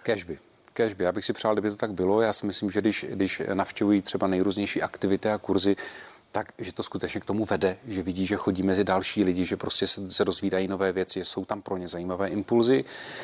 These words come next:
Ale na druhou stranu určitě, eh, musím přiznat, že je tady určitě skupina, velká skupina seniorů, které, na které nedosáhneme, kteří se neozvou, kteří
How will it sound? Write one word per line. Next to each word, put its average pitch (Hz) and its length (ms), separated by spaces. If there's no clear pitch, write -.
Ale 110 200
na 110 80
druhou 110 180
stranu 120 360
určitě, 113 580
eh, - 40
musím 120 360
přiznat, 110 380
že 107 300
je 110 80
tady 110 180
určitě 107 340
skupina, 113 520
velká 104 340
skupina 107 360
seniorů, 104 400
které, 110 240
na 104 120
které 123 240
nedosáhneme, 92 680
kteří 92 220
se - 160
neozvou, 101 560
kteří 95 400